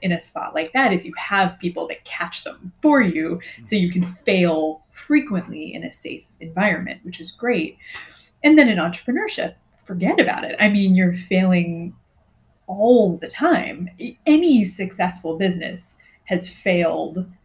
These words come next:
sev-, even if it's not, like, a huge pivot in terms of what you're doing,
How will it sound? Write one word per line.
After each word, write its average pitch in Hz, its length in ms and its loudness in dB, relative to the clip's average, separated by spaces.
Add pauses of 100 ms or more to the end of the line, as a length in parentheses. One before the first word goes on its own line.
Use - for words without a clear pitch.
(180)
sev-, - 500 2
even 320 200 8
if 190 100 2
it's 175 160 -2
not, 170 180 -2
like, 165 140 -4
a 165 60 -4
huge 175 420 -6
pivot 254 300 4
in 170 120 -4
terms 165 380 -8
of 160 160 -12
what 165 260 -4 (240)
you're 170 380 -8 (160)
doing, 214 600 0